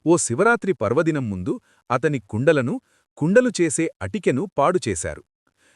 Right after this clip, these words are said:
యాత్రికులకు భోజనం ఎలా ఏర్పాటు చెయ్యాలో తెలియక బాధపడుతున్న కేశప్పకు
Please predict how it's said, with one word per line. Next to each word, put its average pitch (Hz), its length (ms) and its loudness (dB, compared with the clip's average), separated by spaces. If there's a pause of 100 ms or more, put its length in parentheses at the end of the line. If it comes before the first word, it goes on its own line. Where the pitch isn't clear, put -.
(160)
యాత్రికులకు 196 680 0
భోజనం 147 480 -2
ఎలా 98 260 0
ఏర్పాటు 143 440 -2
చెయ్యాలో 120 400 -2
తెలియక 117 500 -4 (100)
బాధపడుతున్న 123 680 -2
కేశప్పకు 120 680 -4